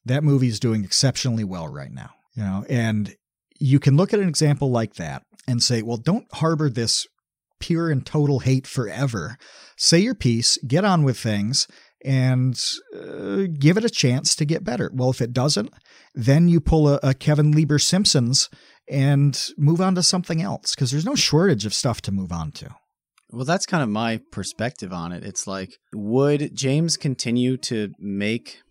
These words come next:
Speaker 2: the Angry Video Game Nerd show of, you know, two thousand eleven in two thousand twenty? No, like, how could he? Like, he, times have changed, he has changed,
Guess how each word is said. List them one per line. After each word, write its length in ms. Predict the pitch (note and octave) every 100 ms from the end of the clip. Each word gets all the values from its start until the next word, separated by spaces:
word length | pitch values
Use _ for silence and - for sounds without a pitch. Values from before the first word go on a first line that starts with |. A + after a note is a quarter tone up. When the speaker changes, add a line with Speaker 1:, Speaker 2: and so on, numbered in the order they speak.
| _ -
Speaker 2:
the 160 | A2+
Angry 300 | G#2+ A#2 A#2
Video 360 | G2 G#2+ A2+ A2
Game 480 | A2+ A2+ A#2+ A#2+ -
Nerd 400 | A2 A2+ A#2 A2+ _
show 560 | - - A2 A#2+ C#3 -
of, 460 | G#2+ G#2+ G#2 - -
you 120 | G#2+
know, 140 | G2 E2+
two 260 | - A2 A2
thousand 600 | A2 G#2+ A2+ A2+ A2 G2+
eleven 760 | F#2+ F#2+ G2+ G#2+ C#3 D#3 D3
in 240 | G2+ A2 G#2 -
two 160 | A#2+
thousand 440 | A2+ A2+ A2+ G#2 -
twenty? 440 | G2 G#2 D#3+ F3 _ _
No, 400 | - A#2 F3 F#2+
like, 220 | F2 G2 -
how 140 | C#3
could 280 | D3 F3+ E3
he? 260 | F2 E2+
Like, 220 | G2 A#2 -
he, 440 | - A#2+ B2 - _ -
times 320 | - B2+ E3+
have 160 | G3 -
changed, 560 | - A2 C3 E3+ -
he 160 | - C#3
has 180 | F#3+ F#3+
changed, 580 | - G2 G#2+ F3+ -